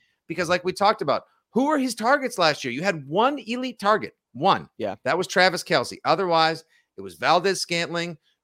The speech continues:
Speaker 1: Juju Smith-Schuster, tipping point. This is how it goes back to the Patriots.
Speaker 2: Juju.
Speaker 1: Isaiah Pacheco, Jerick McKinnon, Clyde Edwards-Helaire, Sky Moore, Kadarius Toney,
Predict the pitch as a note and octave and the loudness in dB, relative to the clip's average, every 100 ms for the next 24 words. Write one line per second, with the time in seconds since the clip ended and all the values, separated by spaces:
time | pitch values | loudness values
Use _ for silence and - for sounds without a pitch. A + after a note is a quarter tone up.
0 | - C#3+ E3+ G3 G3 F3 F#3+ - E3 D3+ | -4 0 2 0 -4 -2 -2 0 0 0
1 | D3+ D3+ D3+ A3 A#3 A#3+ A#3 F3 D#3 C3+ | 0 -2 -2 -2 -2 -2 -4 -2 -2 -4
2 | C3+ A#2+ C3+ B2+ B2 G#2+ A#2 A#2 C#3 B2+ | -8 -2 0 0 -2 -2 -2 -4 -6 -6
3 | F#3 G3+ G3+ D#3 D3 D3 A2 D3 D3 A#2+ | 0 -2 0 -2 -2 -2 -4 -4 -2 -2
4 | A#2+ A#2 C3+ A3+ A#3 A3 - G3 G3+ G#3+ | -2 0 2 0 0 -4 0 2 2 2
5 | G#3+ G#3+ _ _ _ G2 A#2 E3 B3 B3+ | 0 -2 _ _ _ -10 -2 2 2 2
6 | F3+ E3+ - F#3 F#3 G#3 A3 G#3+ _ _ | -4 -4 -4 -2 0 -2 -4 -12 _ _
7 | _ _ - C3 C#3+ G#3 G#3+ G3 G3 D3 | _ _ -14 -8 0 2 2 2 0 0
8 | D#3 C#3+ D3 F3 G3+ - - - D#3 F#3+ | 0 2 2 0 -2 -6 -10 -6 -2 -2
9 | F3+ C#3+ D#3+ F3 D#3 C#3+ D3 E3+ E3 - | -2 0 2 0 -4 -2 0 0 -4 -4
10 | D3+ D#3+ F3 F#3 | -2 -2 -4 -8